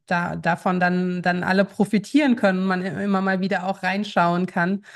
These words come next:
Ähm, und dann vielleicht auch selber, also wenn wir dann in, in Workshops gehen und in die Konzepterstellung, ne, dann fängt man auch selber oft mittlerweile an mit Bild-K I, dann nochmal seine eigenen Ideen dann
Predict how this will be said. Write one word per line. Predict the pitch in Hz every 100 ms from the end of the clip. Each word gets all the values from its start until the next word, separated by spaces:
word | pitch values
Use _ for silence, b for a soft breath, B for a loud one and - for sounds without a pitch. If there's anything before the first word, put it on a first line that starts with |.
| B B _
Ähm, | 170 170 170 170 165
und | 180
dann | 190 185
vielleicht | 202 190 196
auch | 214
selber, | 208 202 254
also | 190 180 175 175
wenn | 190 180 180
wir | 196
dann | 196 190
in, | 185 185
in | 202 185
Workshops | 196 226 226 202
gehen | - 190 190
und | 180 170
in | 190
die | 190
Konzepterstellung, | 185 196 196 220 196 185 - 185 190 196
ne, | 214
dann | 185
fängt | 185 196
man | 196
auch | 170
selber | - 202 226 190
oft | 202 202 -
mittlerweile | 226 220 190 196 196
an | 196 214 202
mit | 202
Bild-K | 208 220 220 214
I, | 202 208 208 208
dann | 196 202 202 196 185 208
nochmal | 202 202 196
seine | 190 190 190
eigenen | 196 220 226 208
Ideen | 202 202 185 208 214 208
dann | 202 196